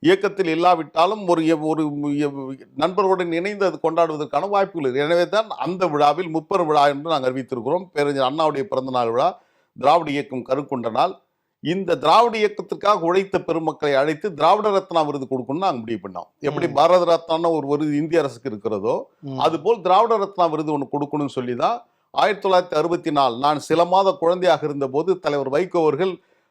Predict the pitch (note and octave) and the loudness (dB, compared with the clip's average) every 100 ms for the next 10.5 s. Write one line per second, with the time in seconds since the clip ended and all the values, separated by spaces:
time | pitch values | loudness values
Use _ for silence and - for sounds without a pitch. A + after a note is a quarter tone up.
0 | _ C#3 F3 G3 G3+ F3 F#3+ D3 E3 G3 | _ 0 2 0 0 0 4 2 4 4
1 | F#3+ F#3 E3 D#3 D#3+ D3+ C#3+ C3+ C#3+ E3 | 2 0 -6 -4 2 4 4 2 -2 -4
2 | G3+ F#3 F#3 G#3 G3 F3 D#3+ D#3+ - D3+ | -4 2 2 4 4 4 2 -2 -2 -4
3 | A#2+ D#3+ D3+ B2+ F2+ - _ _ C3+ B2 | -2 -2 0 -4 -4 -10 _ _ -14 -12
4 | A2+ D#3 D#3 D3 F3+ A3 G3+ E3+ G3 G3+ | -4 -2 0 0 0 2 0 4 2 2
5 | F3+ E3 D3 C3+ - C#3+ C#3 C#3 F3+ F3+ | -2 -4 -4 -6 -4 -2 0 0 0 0
6 | C#3+ C#3+ F#3 G3+ _ _ _ - C#3 G3+ | 0 0 -4 -6 _ _ _ -2 2 4
7 | A3+ A3 G#3 E3+ D#3+ D3 D3+ C#3 C3+ G#2+ | 2 -2 -2 -2 -2 0 0 0 -2 -4
8 | - F3 G3 F#3 G#3+ F#3+ E3 D3+ E3 D#3 | -6 -2 0 0 -4 -2 -4 0 -2 -2
9 | C#3+ C3+ C3 B2+ B2 D3 G3 - B2+ E3+ | -4 -4 -2 -2 0 -2 -4 -6 -6 -2
10 | E3 D3+ F#3+ F#3 | -2 2 2 0